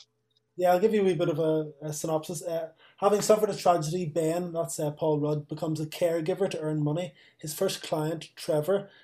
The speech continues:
uh, Craig Roberts, is a hilarious eighteen-year-old with muscular dystrophy. Uh, one paralysed emotionally, one paralysed physically, Ben and Trevor hit the road on a trip into the western states. So it's kinda like they go on the road trip. Um, Paul Rudd's character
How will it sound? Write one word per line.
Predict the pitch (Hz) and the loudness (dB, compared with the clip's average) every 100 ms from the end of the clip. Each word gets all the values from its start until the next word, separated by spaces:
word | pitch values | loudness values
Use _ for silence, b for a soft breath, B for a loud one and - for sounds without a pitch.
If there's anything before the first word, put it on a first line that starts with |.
| B - | B -14
uh, | |
Craig | 135 - 151 | -8 -4 -2
Roberts, | 147 143 170 - | -2 -2 -6 -8
is | - 151 | -8 -6
a | 143 | -2
hilarious | 165 165 170 180 175 170 | 0 2 4 2 0 -8
eighteen-year-old | 156 175 170 175 175 | -8 -6 -2 0 0
with | 151 151 | -2 -4
muscular | 156 160 - 170 156 | -4 -6 -6 -4 -4
dystrophy. | 160 151 180 151 208 b b b b 160 | -4 -8 -6 -4 -4 b b b b -4
Uh, | |
one | 156 185 190 | 4 4 4
paralysed | 180 170 165 160 165 156 | 2 2 2 0 0 -2
emotionally, | 156 151 160 156 | -2 -2 -2 0
one | 156 151 | 2 0
paralysed | 147 147 147 151 - | 0 0 0 -2 -2
physically, | 180 175 170 180 | -4 -4 -4 -4
Ben | 160 165 165 | -2 -2 -2
and | 156 | -4
Trevor | 147 143 151 | -4 -4 -4
hit | 156 - | -6 -4
the | 147 | 0
road | 147 147 147 | 2 0 -2
on | 151 147 | -4 -6
a | |
trip | - 175 - - | -4 -6 -6 -6
into | 151 143 | -4 -4
the | 143 | -4
western | 143 147 - 143 | -6 -8 -8 -8
states. | 143 - 151 156 - B B B - | -8 -6 -6 -6 -12 B B B -8
So | |
it's | 156 | -4
kinda | 196 190 | 0 2
like | 175 156 | 2 2
they | 180 185 | 2 2
go | 175 | 2
on | 170 | 0
the | 156 | 0
road | 160 156 | 2 2
trip. | - 170 - 160 | -2 -8 -8 -6
Um, | 156 151 151 151 B B - | -4 -2 -4 -4 B B 0
Paul | 180 | 2
Rudd's | 170 151 | 2 0
character | - 165 156 160 156 147 | -2 -2 0 -2 -2 -2